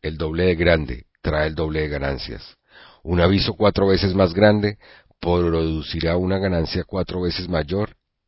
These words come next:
y quizás algo más agregado. Pero esto solo ocurre cuando el espacio grande es utilizado también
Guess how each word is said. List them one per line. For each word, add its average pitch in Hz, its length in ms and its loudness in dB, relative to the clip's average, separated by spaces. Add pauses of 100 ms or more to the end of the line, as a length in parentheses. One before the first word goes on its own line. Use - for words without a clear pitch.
(120)
y 85 120 -6
quizás 98 680 -2 (280)
algo 80 280 -2
más 78 220 0
agregado. 67 600 -4 (800)
Pero 82 280 0
esto 101 340 0 (280)
solo 98 280 -2
ocurre 104 300 0
cuando 95 240 0
el 85 80 -2
espacio 87 400 -2
grande 104 420 4
es 98 160 -2
utilizado 85 540 -4
también 95 540 0